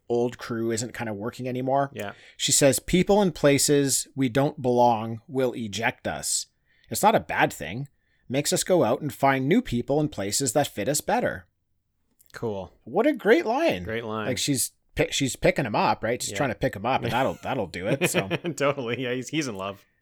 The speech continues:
Speaker 1: Uh, yeah, he's totally. She's the one for him. So she invites him to, uh, a party,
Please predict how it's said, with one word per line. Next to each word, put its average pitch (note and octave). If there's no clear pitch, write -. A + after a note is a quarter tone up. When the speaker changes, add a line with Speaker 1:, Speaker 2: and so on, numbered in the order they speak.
Speaker 1:
Uh, C#3+
yeah, C#3+
he's C#3
totally. D3
She's C3
the C3
one B2+
for B2+
him. C3
So B2+
she -
invites D3
him C#3
to, C#3
uh, B2
a C3
party, C3+